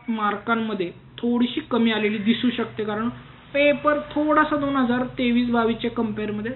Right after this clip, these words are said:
डिफिकल्ट इकडं जात-, जाताना दिसत आहे.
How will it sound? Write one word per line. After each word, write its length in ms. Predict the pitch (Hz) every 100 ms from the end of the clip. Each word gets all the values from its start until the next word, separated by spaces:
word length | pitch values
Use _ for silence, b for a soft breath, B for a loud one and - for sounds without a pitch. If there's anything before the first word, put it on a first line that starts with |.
| -
डिफिकल्ट 580 | 180 233 240 240 226 226
इकडं 240 | - 214 - - - - 185
जात-, 340 | 202 175 -
जाताना 380 | 190 202 185 196 - -
दिसत 160 | 202 -
आहे. 300 | 147 127